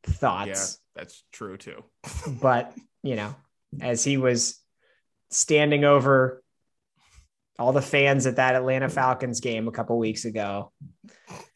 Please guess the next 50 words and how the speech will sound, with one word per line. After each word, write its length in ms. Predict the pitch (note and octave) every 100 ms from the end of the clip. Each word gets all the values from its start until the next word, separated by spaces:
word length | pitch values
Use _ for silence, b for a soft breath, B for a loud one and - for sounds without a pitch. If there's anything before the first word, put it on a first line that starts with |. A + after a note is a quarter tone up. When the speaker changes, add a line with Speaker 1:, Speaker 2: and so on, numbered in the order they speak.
| B B
Speaker 1:
he 120 | B2
must 220 | C3 C#3
have 80 | C#3+
been 140 | C#3 A#2+
thinking, 300 | C3 A#2+ A#2+
"All 240 | C3+ C3+
these 200 | C#3+ C#3
people 280 | D3 C3+ C#3
are 80 | B2
really 240 | B2 B2
gonna 160 | A#2+ A#2+
enjoy 340 | A2+ B2 A2+
this 140 | A2+
album." 340 | A2 G#2+ A2+ A#2
And 100 | C3
turns 240 | F#3 G3
out 300 | G3+ G#3 - - _ _ _ _ _ _
he's 80 | -
probably 240 | G#2 G#2+
right. 260 | G2 D#2 -
So 120 | B2
good 160 | D3+
for 80 | D3+
you, 120 | C3
Kanye. 500 | A#2+ G#2+ G#2+ G2 - _ _ _
Speaker 2:
Yes, 480 | B2+ G#2+ - - - D3
good 200 | D3 E3
for, 280 | D3+ C3+
good 260 | A#2+ C3+ D3+
for 140 | D3+
you, 180 | C3+ A#2+
Kanye. 560 | B2 G#2+ A2+ A2+ A2 A2
And, 340 | G2+ A2+ A2 G#2+
uh, 560 | A2+ A#2 A#2 A2+ A2+ -
I 200 | C3+ D#3+
am 180 | F3+ F3
going 280 | D#3+ D#3 D#3+
to 140 | F#3+
put 280 | F3+ C#3 C#3+ -
on 160 | C3
the 80 | C3
playlist, 500 | B2+ B2+ B2+ B2+ B2
like 160 | B2 A#2
I 100 | A#2
said, 460 | - C3+ B2 A#2 -
uh, 300 | B2 A#2 A2+
for 160 | G#2+ B2+
what 180 | C#3+ C#3
we're 120 | C3
listening 420 | B2+ B2+ A#2 A2+